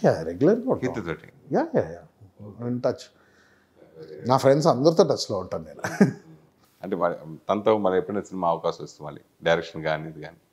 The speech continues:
Speaker 1: చేయొచ్చు. No, definitely. ఓ మంచి సినిమా స్క్రిప్ట్, ప్రొడ్యూసర్, ఒక హీరో సెట్ అవుతే కీర్తి is almost like a hero only. <laughs> ఇప్పుడు actually చూస్తే. So, I might do. There's so many, అంటే నేను రాసిన స్క్రిప్ట్ ప్రతి దాంట్లో కీర్తి ఇలాంటి యాక్టర్స్ సెట్ అవుతారు.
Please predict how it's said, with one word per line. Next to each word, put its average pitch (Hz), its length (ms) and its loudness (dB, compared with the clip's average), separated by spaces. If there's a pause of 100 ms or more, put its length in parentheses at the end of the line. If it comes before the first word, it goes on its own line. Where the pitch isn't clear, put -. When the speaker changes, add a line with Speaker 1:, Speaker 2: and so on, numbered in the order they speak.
(800)
Speaker 1:
చేయొచ్చు. 139 420 4 (480)
No, 101 340 -10
definitely. 107 580 2
ఓ 92 80 -6
మంచి 110 320 4 (800)
సినిమా 135 300 6
స్క్రిప్ట్, 147 520 4
ప్రొడ్యూసర్, 139 400 6
ఒక 127 140 4
హీరో 143 480 6 (480)
సెట్ - 260 6
అవుతే 160 180 6
కీర్తి 160 420 6
is 151 60 6
almost 147 380 6
like 143 100 6
a 131 160 0
hero 147 280 6
only. 120 220 -2 (160)
<laughs> 185 260 6
ఇప్పుడు 175 220 4
actually 196 580 2
చూస్తే. - 480 4 (640)
So, 120 80 6
I 120 220 6
might 156 340 4
do. 139 160 8
There's 117 380 4
so 127 60 6
many, 170 380 6
అంటే 139 200 6
నేను 151 220 4
రాసిన 147 240 4
స్క్రిప్ట్ 165 260 -2
ప్రతి 151 200 4
దాంట్లో 175 260 4
కీర్తి 151 280 2
ఇలాంటి 143 440 4
యాక్టర్స్ 139 300 4
సెట్ - 200 4
అవుతారు. 143 300 4